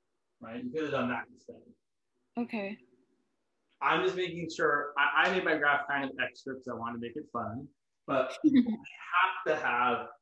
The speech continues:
Speaker 1: the things they ask for.
Speaker 2: Okay.
Speaker 1: I do wanna point out, and this is actually a common kind of misconception, the only things that are actually parabolas are quadrangles, right? So y equals, you know, x squared plus five x plus six.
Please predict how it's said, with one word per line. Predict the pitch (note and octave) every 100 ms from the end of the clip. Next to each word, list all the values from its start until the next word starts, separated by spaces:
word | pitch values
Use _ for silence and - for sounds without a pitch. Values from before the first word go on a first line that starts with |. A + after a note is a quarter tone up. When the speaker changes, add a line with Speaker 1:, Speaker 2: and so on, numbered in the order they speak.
| _
Speaker 1:
the | C3+ C3
things | C3+ B2
they | A#2+
ask | G#2+ G#2+ _
for. | - - _ _ _ _ _ - _ _ A#3+
Speaker 2:
Okay. | A#3 A3 -
Speaker 1:
I | - - -
do | -
wanna | - - C#3+
point | C3+ -
out, | - - - _ D3+
and | D#3
this | E3
is | G3
actually | F#3 F#3+ D#3
a | - -
common | - D#3 D3 C3+ D3
kind | C#3
of | B2
misconception, | C3 - A#2+ B2 - D3+ D#3 D3+ _ _ _ _ -
the | C#3
only | F#3 A#3+
things | A3 F#3+
that | E3
are | C#3 - C#3+
actually | - - F#3
parabolas | F3+ E3+ E3+ E3+ F3 F3 - C#3+
are | C#3 C3+ -
quadrangles, | C#3 B2 A#2+ G2+ _ _ - - - _
right? | C3+ B2+ C3 - _ -
So | B2+ B2
y | A#2+ B2
equals, | B2+ A#2 A#2+
you |
know, | A2+ C3
x | B2+ -
squared | C3 A#2+
plus | A#2+
five | - A#2+ A#2+
x | A#2+ -
plus | B2 -
six. | -